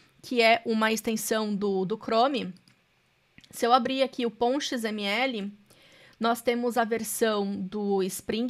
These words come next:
que nesse caso é a quatro, né, acabou de ser lançado. Nós temos o Hibernate, eu usei o MySQL, o J time, na época, né, quando não tinha aquela A P I de data ainda do, do Java oito, a gente acabava utilizando o J,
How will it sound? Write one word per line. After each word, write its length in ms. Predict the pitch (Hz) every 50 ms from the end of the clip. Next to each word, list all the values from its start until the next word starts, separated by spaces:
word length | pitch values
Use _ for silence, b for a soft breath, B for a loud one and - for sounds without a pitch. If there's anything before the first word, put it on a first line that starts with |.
| 302
que 80 | - 240
nesse 260 | 202 196 208 202 -
caso 340 | - - 202 196 190 185 208
é 80 | 196 -
a 60 | 185
quatro, 880 | - - - 202 202 208 208 208 - 214 202 196 185 185 185 180 180 185
né, 320 | 196 196 214 240 233 202 - - - - - - - - _
acabou 360 | - 220 202 190 196 220 247
de 100 | 254 247
ser 120 | - - 226
lançado. 540 | 208 196 202 202 - - 240 254 262 254
Nós 200 | 233 226 202 208
temos 400 | - - 233 220 214 208 202 202
o 40 | - 190
Hibernate, 640 | - - 240 247 269 240 269 262 262 254 247 -
eu 80 | 247 226
usei 320 | 214 190 202 214 208 208 208 208
o 180 | - 214 208 196
MySQL, 1000 | 190 202 202 196 190 180 - - - - - 214 233 240 254 254 262 262 262 269 B B B B B B B B B B
o 200 | - 269 330 349
J 300 | 302 240 262 240 220 214
time, 600 | 208 - - - 220 240 262 269 269 269 277 269 269 - _ _
na 200 | 220 226 226 208
época, 440 | 208 226 247 254 254 - - 247
né, 160 | 220 214 220 220
quando 220 | - 233 214 220
não 160 | 214 214 214
tinha 300 | 208 208 - - 240 233
aquela 480 | 220 220 - - 214 208 208 208 196 190 -
A 120 | - 208
P 160 | 208 - - 214
I 360 | 214 214 220 220 226 233 - -
de 140 | 208 185 214
data 460 | 190 185 190 196 220 240 233 - 214
ainda 240 | 208 208 208 202 202
do, 360 | 180 196 190 190 190 - -
do 380 | 190 180 185 185 175 175 180 185
Java 320 | 175 214 202 214 202 202
oito, 360 | 196 190 185 214 247 240 -
a 40 | 214
gente 160 | 208 202 214
acabava 380 | 208 - 208 196 185 196 202 202
utilizando 440 | 202 - 220 214 202 202 214 208 208
o 40 |
J, 280 | 202 196 208 185 196 185